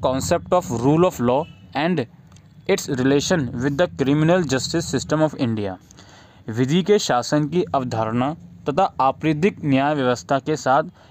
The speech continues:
इसके संबंध की चर्चा कीजिए। जो rule of law होता है उसको, कॉन्सेप्ट को समझाओ और इसका जो रिलेशन है criminal justice system of India से,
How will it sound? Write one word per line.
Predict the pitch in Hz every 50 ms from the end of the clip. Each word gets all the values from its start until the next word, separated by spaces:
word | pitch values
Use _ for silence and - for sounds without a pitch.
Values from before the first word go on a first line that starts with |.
| - - -
इसके | 143 - - 196 202
संबंध | 196 - - 135 127 127 123 139 143 139 -
की | - -
चर्चा | 180 - - 135 123 - 156 147
कीजिए। | 127 - 113 101 101 98 92 92 - - - - - _ - - - - - - - - _ _ _ _ - - - -
जो | 127 139 127
rule | 127 143 156 160
of | 175 165 -
law | 135 139 160 160
होता | 143 135 - 147
है | 160 170
उसको, | 170 - - 160 - - - - 165 170
कॉन्सेप्ट | - - 143 139 123 - - 156 -
को | - 180
समझाओ | 165 - 135 127 123 127 139 170 202 - - - - - - - -
और | 143 160 190 208 - _ _ - - - -
इसका | - 156 - - - - 208 208
जो | 208 175 202 175
रिलेशन | 147 143 147 151 147 - 180 175
है | 170 180 190 -
criminal | - 160 147 160 160 160 165 175 175
justice | 151 156 - - 175 160 - 156
system | - - - 165 160 156 147
of | - - -
India | 151 139 135 143 147 143
से, | 131 - 156 170